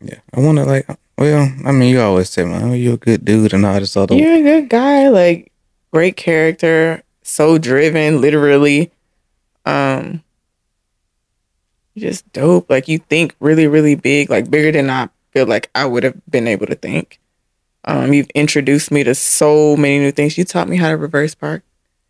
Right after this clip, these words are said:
Speaker 2: taught me how to parallel park. Um, <laughs> no, but
Speaker 1: That
Speaker 2: you,
Speaker 1: makes
Speaker 2: you've taught
Speaker 1: sense.
Speaker 2: me so much. Um,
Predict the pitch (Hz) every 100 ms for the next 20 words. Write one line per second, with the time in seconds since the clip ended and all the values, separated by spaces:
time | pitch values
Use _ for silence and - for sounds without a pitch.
0 | _ - 147 151 139 147 151 156 156 165
1 | 165 _ _ _ _ _ _ _ 151 143
2 | 165 185 240 - - _ _ _ _ _
3 | _ _ _ 208 190 190 220 240 185 220
4 | 214 220 214 185 - 156 156 151 143 151
5 | - - _ _ _ _ _ - 139 139
6 | 127 -